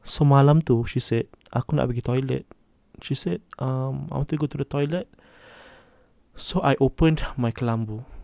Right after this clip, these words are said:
I opened to, to the side, so I went out. So when I went out, I didn't,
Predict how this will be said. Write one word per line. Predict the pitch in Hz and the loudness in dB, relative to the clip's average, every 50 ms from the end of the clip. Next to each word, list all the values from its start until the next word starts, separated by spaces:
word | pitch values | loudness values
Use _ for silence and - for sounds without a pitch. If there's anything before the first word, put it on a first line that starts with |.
| - - - 143 127 | -18 -16 -12 -8 -6
I | 113 110 113 | -4 -2 -2
opened | 113 - 131 123 | -2 -2 -2 -2
to, | 123 113 | -4 -6
to | - - 117 | -6 -6 -8
the | 113 110 | -6 -6
side, | - - 107 117 135 - 143 | -6 -6 -6 -6 -6 -8 -12
so | - - 139 | -14 -12 -10
I | 123 | -10
went | 123 123 117 117 - - | -8 -8 -10 -10 -8 -6
out. | 110 - 143 - | -6 -6 -8 -8
So | - | -8
when | 160 151 151 | -8 -6 -6
I | 147 147 | -6 -6
went | 151 151 156 160 - - | -6 -6 -6 -6 -6 -6
out, | 110 113 - - | -6 -6 -6 -8
I | - 117 120 | -6 -6 -4
didn't, | 117 131 131 139 156 156 160 156 - | -4 -4 -4 -2 -2 -2 -4 -6 -8